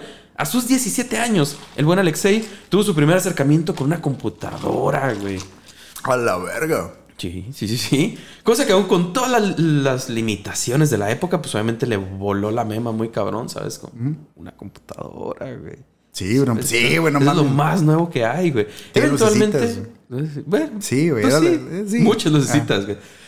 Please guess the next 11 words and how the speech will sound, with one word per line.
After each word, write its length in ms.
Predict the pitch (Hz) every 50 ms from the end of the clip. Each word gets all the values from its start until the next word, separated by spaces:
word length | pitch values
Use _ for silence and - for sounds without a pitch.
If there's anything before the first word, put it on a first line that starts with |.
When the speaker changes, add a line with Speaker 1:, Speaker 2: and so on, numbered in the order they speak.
| - -
Speaker 1:
Eventualmente 540 | 196 269 302 294 269 254 247 247 214 254 226
se 80 | 220
inscribiría 760 | 208 214 - 175 165 165 170 175 196 208 226 226 226 - - -
en 120 | - 156
el 60 | 165 160
Instituto 380 | 151 151 - 139 160 151 175
de 60 | 165
Aviación 300 | 139 113 107 - 139 135
de 60 | 139 113
Moscú, 420 | 104 92 - - - 117 110 98 90
güey. 140 | 90 90